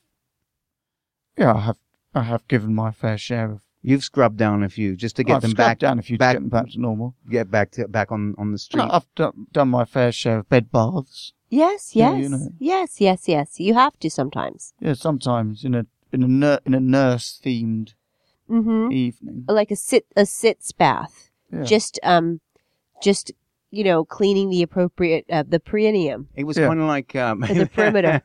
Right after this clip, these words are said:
Speaker 2: <laughs>
Speaker 1: The perimeter. Yeah, I imagine
Speaker 2: The perimeter.
Speaker 1: you would initially have to have a bed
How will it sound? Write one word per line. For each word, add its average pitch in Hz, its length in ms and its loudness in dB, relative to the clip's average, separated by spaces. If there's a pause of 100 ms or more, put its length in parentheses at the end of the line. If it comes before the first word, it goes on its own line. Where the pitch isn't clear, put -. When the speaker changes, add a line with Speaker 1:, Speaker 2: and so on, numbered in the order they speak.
Speaker 2:
<laughs> 143 100 -4
Speaker 1:
The 139 100 -2
perimeter. 139 580 0
Yeah, 139 180 2
I 143 100 2
imagine 151 560 -4
Speaker 2:
The 127 100 0
perimeter. 117 640 -4
Speaker 1:
you 147 180 2
would 135 120 4
initially 139 500 2
have 117 200 -4
to - 100 -4
have 110 80 -4
a 110 60 -4
bed 117 200 0